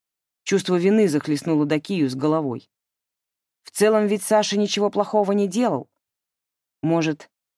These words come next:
это с ней что-то не так?» Слишком прониклась чужой придуманной жизнью и перенесла ее на себя? Довела человека до приступа? Но, несмотря на эти мысли,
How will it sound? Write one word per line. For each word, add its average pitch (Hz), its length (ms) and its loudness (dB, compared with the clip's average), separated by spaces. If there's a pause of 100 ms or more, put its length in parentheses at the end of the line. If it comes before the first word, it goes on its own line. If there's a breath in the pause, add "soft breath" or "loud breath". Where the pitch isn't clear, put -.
(160)
это 147 200 -4
с - 140 -8
ней 277 200 4
что-то 170 300 -4
не 147 120 2
так?» - 380 -8 (1040)
Слишком 185 460 -2
прониклась 185 480 0
чужой 180 380 -4
придуманной 175 520 -4
жизнью 170 440 -2
и 143 60 0
перенесла 160 540 -2
ее 170 200 -2
на 170 120 -4
себя? 185 440 -4 (840)
Довела 147 340 2
человека 151 440 -2
до 143 100 -2
приступа? 139 520 -8 (1300)
Но, 254 180 6
несмотря 254 520 4
на 226 200 4
эти 214 180 -4
мысли, 214 540 2